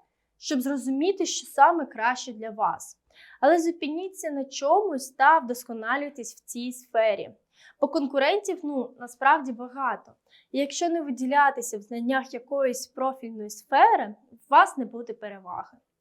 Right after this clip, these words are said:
Остання дуже важлива порада — це те, що ви маєте слухати всіх,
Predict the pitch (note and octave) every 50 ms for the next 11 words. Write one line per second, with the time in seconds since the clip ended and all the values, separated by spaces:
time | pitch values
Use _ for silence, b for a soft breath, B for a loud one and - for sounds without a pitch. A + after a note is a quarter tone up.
0 | _ _ _ _ _ _ _ - - B B B B B B B B - E4+ E4+
1 | - - F#4+ F4+ F4+ F4 D4+ C4+ B3 A3 C4 D4 C#4+ C4 B3 A#3+ A#3 A#3 A3+ B3
2 | C#4 C4+ A#3+ A#3 A3+ - A3 A3 A3 A#3 D4 F4+ F#4 D4+ B3+ G#3+ G#3+ - _ b
3 | b b b b b b b _ - - _ C4+ D4 C#4+ C4+ - - C4 A3 A3
4 | C4+ C#4 C4 B3+ B3 B3 B3+ B3+ A#3+ B3+ B3+ A#3+ - - - C4+ D4 C4+ - C4
5 | B3 - A3+ G#3+ - - - - - D4 D#4+ G4 B4+ B4+ - - - _